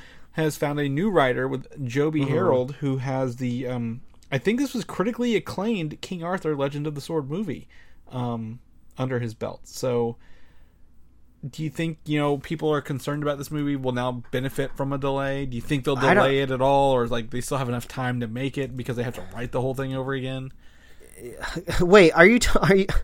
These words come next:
Speaker 2: are you talking about the Guy Ritchie King Arthur, Legend of the Sword?
Speaker 1: I don't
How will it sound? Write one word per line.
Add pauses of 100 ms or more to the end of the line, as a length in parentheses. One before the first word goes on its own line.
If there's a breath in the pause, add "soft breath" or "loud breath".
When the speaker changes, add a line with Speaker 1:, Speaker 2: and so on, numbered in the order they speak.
(420 loud breath)
Speaker 2:
are
you
talking
about
the
Guy
Ritchie
King
Arthur,
Legend
of
the
Sword?
Speaker 1:
I
don't